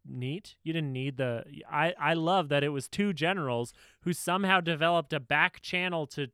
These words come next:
talk to each other to be like, "Listen, I don't like you, you don't like me. Hopefully we can kill each other in glorious combat." But that can't happen unless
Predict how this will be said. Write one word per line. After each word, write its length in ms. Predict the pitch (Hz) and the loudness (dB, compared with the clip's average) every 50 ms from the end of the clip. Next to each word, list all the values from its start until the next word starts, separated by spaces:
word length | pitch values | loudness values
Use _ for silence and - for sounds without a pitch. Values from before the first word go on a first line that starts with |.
| _ - | _ -12
talk 360 | - - 160 170 185 - - | -4 0 2 2 2 0 -2
to 80 | - 156 | -6 -8
each 180 | 135 - - | -8 -6 -6
other 160 | 139 127 123 | -6 -6 -6
to 80 | 117 117 | -8 -8
be 140 | 110 127 123 | -8 -6 -6
like, 200 | 123 120 113 - | -6 -6 -8 -8
"Listen, 380 | 131 139 143 131 - 107 95 - _ _ _ _ _ - | -6 -6 -6 -6 -6 -10 -12 -12 _ _ _ _ _ -2
I 80 | 135 | 0
don't 120 | 147 160 170 | 0 2 2
like 200 | 170 165 147 - | 0 -2 -2 -2
you, 240 | 170 156 151 147 - _ _ _ _ | -2 -2 -2 -2 -6 _ _ _ _
you 100 | 147 147 | -6 -4
don't 120 | 143 139 135 | -4 -2 -2
like 180 | 131 127 - | -4 -6 -6
me. 240 | 139 131 110 95 - _ _ _ _ | -8 -8 -8 -10 -12 _ _ _ _
Hopefully 300 | - 160 151 - 165 151 | -2 -2 0 0 0 0
we 120 | 143 143 - | 0 0 -2
can 160 | - 147 139 | -4 -10 -10
kill 240 | - - 175 160 151 | -6 -4 -4 -2 -2
each 160 | 139 - - | -4 -4 -4
other 180 | 143 123 117 113 | -6 -4 -4 -6
in 120 | 113 113 | -8 -8
glorious 420 | 98 127 131 131 127 120 113 104 - | -8 -6 -4 -4 -4 -4 -6 -8 -8
combat." 540 | - 147 139 135 127 110 104 95 95 - - - _ _ | -8 -6 -4 -4 -6 -6 -10 -14 -14 -16 -20 -20 _ _
But 120 | - 113 | -10 -4
that 160 | 127 139 151 - | -2 -2 -2 0
can't 220 | 185 185 190 175 | 0 0 0 2
happen 440 | 170 233 277 269 - 175 143 135 - - _ - _ - | 2 2 2 4 2 2 0 0 -2 -8 _ -20 _ -6
unless 600 | 135 135 135 139 156 190 226 196 160 151 - - | -4 -4 -4 0 2 6 6 6 6 4 0 -6